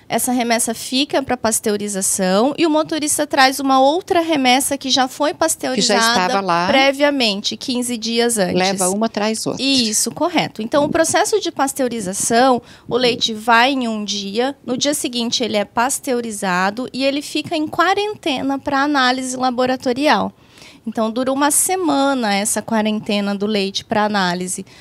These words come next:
Speaker 1: Após a liberação da análise laboratorial, se esse leite está adequado pra que um bebê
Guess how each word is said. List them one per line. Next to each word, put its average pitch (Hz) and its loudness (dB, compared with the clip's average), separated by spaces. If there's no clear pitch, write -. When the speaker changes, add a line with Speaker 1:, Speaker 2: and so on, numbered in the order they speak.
Speaker 1:
Após 262 2
a 339 2
liberação 254 -2
da 262 0
análise 208 -2
laboratorial, 196 -2
se - -8
esse 202 -6
leite 214 -2
está 247 0
adequado 226 -4
pra 208 -8
que - -10
um 196 -6
bebê 196 -4